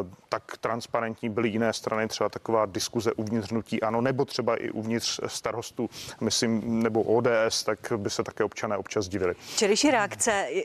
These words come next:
Speaker 2: je, ještě s dovolením u vás, pane Gazdíku, na, na, na ten neúspěch Pirátů na ty čtyři mandáty, ono to chvíli mi vypadalo, že budou dva, tři, pak nakonec to postoupilo na čtyři, tak byly, koalice se jim vymstila, až po, pro koalici se obětovali.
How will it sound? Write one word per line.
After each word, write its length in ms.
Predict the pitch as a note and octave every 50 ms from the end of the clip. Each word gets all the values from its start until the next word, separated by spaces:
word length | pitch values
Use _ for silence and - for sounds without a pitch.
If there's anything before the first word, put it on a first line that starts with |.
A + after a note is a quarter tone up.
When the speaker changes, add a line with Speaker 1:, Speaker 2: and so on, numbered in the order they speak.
| - A3
Speaker 2:
je, 240 | G3+ G#3+ G#3+ G3+ -
ještě 220 | A3 G3 - A3+ A3
s 40 |
dovolením 280 | G3+ F#3 G3+ G3+ G#3 F3+
u 40 | F3+
vás, 140 | F#3+ F#3+ -
pane 180 | - F#3+ F#3+
Gazdíku, 440 | F#3 F#3+ F#3+ F3 E3+ D#3 - F#3+ - -
na, 220 | F#3 G3 F3 - F#3
na, 240 | G#3 G3 F#3+ F3 -
na 120 | G3 F#3+
ten 160 | - A#3 A3+
neúspěch 460 | G#3+ G3+ - G#3 F#3+ - - G3 F3+ -
Pirátů 380 | - F3+ F3 E3+ F3 - F#3
na 100 | F3+ F3
ty 100 | - F#3
čtyři 300 | - - - - - G3
mandáty, 500 | F#3 F3 E3+ E3+ E3 E3 D#3 D#3+ - F3+
ono 140 | E3 E3 E3
to 100 | - E3
chvíli 240 | - - E3+ E3 E3
mi 100 | E3 D#3
vypadalo, 340 | D3+ D3 - D3+ D3+ D3 D3
že 80 | D#3
budou 160 | - D3 C#3+
dva, 200 | D3 D3 E3 D#3+
tři, 220 | D#3 - - - -
pak 180 | - C#3 -
nakonec 380 | D3+ D#3 - D#3+ D#3+ D3+ - -
to 80 | - -
postoupilo 460 | - D#3+ - - E3+ D3+ - G3 G3
na 120 | F#3+ F3+
čtyři, 460 | E3 - - - F3+ F3 F#3 F3+ F3+ - - - - - - -
tak 140 | - F#3+ F#3+
byly, 280 | F3 G#3 G#3+ A3+ G#3+ - - - - _
koalice 400 | - - G#3 G#3 A3 A#3 - B3+
se 120 | A#3 - C4
jim 140 | B3 A3 F3
vymstila, 760 | F#3 F3 F3 - - - - F#3 E3 C#3+ C#3+ D#3+ E3+ - -
až 200 | - F3+ F3+ -
po, 240 | - - A3+ A3 G#3+ - - - _ _ _ _
pro 140 | - F#3+ G3
koalici 380 | - A3+ A3 A3 G#3+ - A3+
se 140 | - - -
obětovali. 760 | - - F#3+ D#3+ G#3+ G#3+ G#3+ - F3+ D#3 C3+ C3+ C3 - -